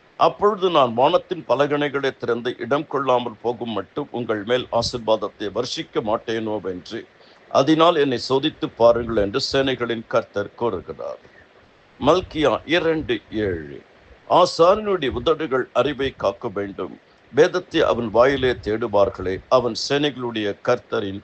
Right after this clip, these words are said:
தூதன்." மல்கியா ஒன்று பதினாலு. "தன் மந்தையில் கடா இருக்கையில் கெட்டுப்போனதை ஆண்டவருக்கு நேர்ந்து கொண்டு பலியிடுகிற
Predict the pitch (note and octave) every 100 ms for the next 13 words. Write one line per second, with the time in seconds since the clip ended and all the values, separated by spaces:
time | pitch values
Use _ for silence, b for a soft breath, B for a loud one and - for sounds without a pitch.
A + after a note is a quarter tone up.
0 | _ G#2 F#2 D#2 B1 G1+ - - - -
1 | - - - F3 F#3 D#3+ C3+ G#2 - E3
2 | F#3+ F3+ D#3+ - G#2 G2 F#2+ G#2 D#2 D#2
3 | - _ - _ - - D#3+ C3 D#3 G#3+
4 | G#3+ F#3 D#3+ E3 E3 F#3+ F#3 D3 D3+ -
5 | C3+ C3 B2 D#3 - F#3 - C3+ A#2 A2
6 | G2 B2+ D#3+ D3 C3+ C#3+ - C3 A#2 C3+
7 | C#3 C3 - B2+ A#2 F#2+ A#2+ C#3+ A#2+ A2
8 | A2